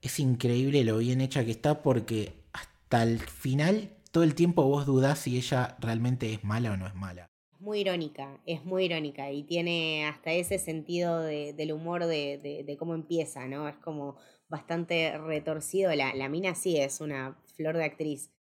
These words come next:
Speaker 2: Y aparte ellos tienen mucha química, es algo muy extraño de ver.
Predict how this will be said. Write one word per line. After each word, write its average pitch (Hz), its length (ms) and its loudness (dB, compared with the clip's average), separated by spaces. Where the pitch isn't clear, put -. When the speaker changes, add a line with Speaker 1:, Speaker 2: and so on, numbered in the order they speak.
Speaker 2:
Y 156 100 -6
aparte 175 320 2
ellos 185 200 0
tienen 190 180 -2
mucha 190 320 -2
química, 165 640 -2
es 151 200 -6
algo 165 480 2
muy 170 220 -2
extraño 202 560 2
de 156 160 0
ver. 139 320 0